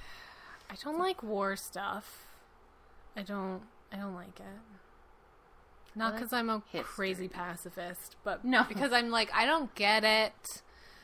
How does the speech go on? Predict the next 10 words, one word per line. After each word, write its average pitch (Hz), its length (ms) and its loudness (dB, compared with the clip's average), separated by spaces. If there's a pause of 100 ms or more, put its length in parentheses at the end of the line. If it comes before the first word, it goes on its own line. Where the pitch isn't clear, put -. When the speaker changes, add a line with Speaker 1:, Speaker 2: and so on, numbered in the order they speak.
(220)
Speaker 1:
This 208 180 -6
isn't 240 320 -2
a 233 60 0
world 196 460 0
that 196 120 -2
I 190 120 -2
care 180 440 -6
to 190 140 -10
know 175 280 -6
about." 175 480 -4